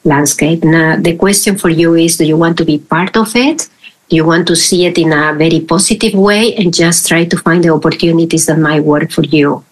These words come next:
But it's important that you keep, uh, learning and you keep just taking that knowledge because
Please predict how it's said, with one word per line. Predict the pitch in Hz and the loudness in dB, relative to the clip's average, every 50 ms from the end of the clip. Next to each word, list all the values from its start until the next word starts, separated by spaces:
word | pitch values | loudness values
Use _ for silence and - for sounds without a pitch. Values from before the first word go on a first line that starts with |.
| - - - - - - _ _ | -16 -14 -14 -14 -16 -18 _ _
But | - 170 156 | -4 -2 0
it's | 202 190 - | 0 0 0
important | 214 202 190 - 185 180 180 - 170 160 | 0 -2 0 -2 -2 -2 -2 -2 -2 0
that | 165 156 | 0 0
you | 165 165 165 | 0 -2 -2
keep, | - - - 170 165 165 - _ _ _ _ _ _ _ _ _ _ _ - | -4 -2 -2 -2 -2 -2 -6 _ _ _ _ _ _ _ _ _ _ _ -4
uh, | 175 175 160 151 151 160 160 - - | -2 0 0 0 0 0 -2 0 0
learning | 226 185 175 160 165 170 180 185 190 185 208 208 208 196 170 | 2 2 2 2 0 0 0 0 0 2 2 2 2 2 0
and | 151 151 | 0 0
you | 165 151 | -2 -2
keep | 156 175 165 160 160 | -2 -2 -4 -2 -2
just | - - 170 165 165 165 - - - _ - _ _ _ _ _ _ _ _ _ _ _ _ _ _ _ - | -2 -2 0 0 0 -2 -2 -4 -8 _ -20 _ _ _ _ _ _ _ _ _ _ _ _ _ _ _ -4
taking | - 185 175 180 - 220 175 | -2 -2 -2 -2 0 0 0
that | 160 151 151 | 0 0 0
knowledge | 175 156 156 165 165 170 180 202 214 214 | 0 0 2 2 2 2 2 0 0 0
because | 185 165 165 - - 165 160 160 160 160 - - - - | 0 -2 0 0 0 2 2 2 2 0 0 -2 -4 -6